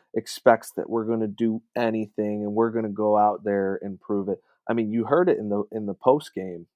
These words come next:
like, trophy ceremony from, I, I can't remember who, I think it was Trice. Uh, they were interviewing. It's like,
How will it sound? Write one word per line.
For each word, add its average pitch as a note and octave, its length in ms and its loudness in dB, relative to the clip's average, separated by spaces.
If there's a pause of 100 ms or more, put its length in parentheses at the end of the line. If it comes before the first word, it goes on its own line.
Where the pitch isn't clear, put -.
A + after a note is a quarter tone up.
(140)
like, G2+ 220 -6
trophy C3+ 400 2
ceremony F2+ 640 -10
from, G2 320 -4
I, G2 200 -4
I - 20 -2
can't D3+ 240 -2
remember A2 320 -2
who, G#2+ 260 -4
I G#2+ 60 0
think A#2+ 160 -6
it - 20 -2
was G#2 120 -8
Trice. G#2+ 500 -2 (600)
Uh, A2+ 140 6
they A#2 140 0
were A2+ 120 0
interviewing. B2 420 -4
It's G#2+ 180 -8
like, G#2 160 0